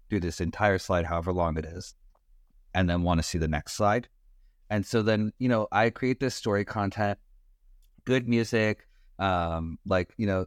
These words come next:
strong edits, I think, are really important. Even, like, if you are doing a talking slide, cutting out the fluff and just, like,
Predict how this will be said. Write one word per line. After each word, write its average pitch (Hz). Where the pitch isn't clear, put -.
strong 120
edits, 107
I 107
think, 104
are 104
really 98
important. 101
Even, 127
like, 143
if 117
you 104
are 101
doing 110
a 113
talking 107
slide, 101
cutting 104
out 110
the 101
fluff 87
and 101
just, 104
like, 95